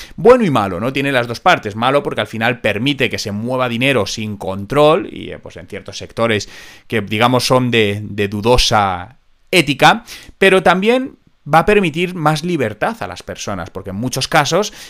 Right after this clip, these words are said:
eh, bueno, ¿por qué ciertas entidades tienen que conocer todo lo que haces y cómo lo haces? Al final no perdamos de vista que esos son datos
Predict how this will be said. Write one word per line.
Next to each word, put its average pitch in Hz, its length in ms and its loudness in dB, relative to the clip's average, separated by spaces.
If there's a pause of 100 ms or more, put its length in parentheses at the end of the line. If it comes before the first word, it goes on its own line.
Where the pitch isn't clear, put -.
(160)
eh, 98 640 -2
bueno, - 360 -8
¿por 107 220 -6
qué 160 180 0
ciertas 180 460 -2
entidades 123 640 -2
tienen 214 320 -2
que 170 200 -4
conocer 139 600 -8
todo 147 340 -6
lo 135 160 -6
que 98 200 -12
haces 131 420 -8
y 107 60 -14
cómo 110 260 -10
lo 98 220 -4
haces? 101 280 -4
Al 92 100 -16
final 107 260 -8
no 113 100 -8
perdamos 117 320 -6
de 113 60 -6
vista 113 280 -4
que 113 100 -8
esos - 160 -10
son 110 200 -10
datos 113 380 -2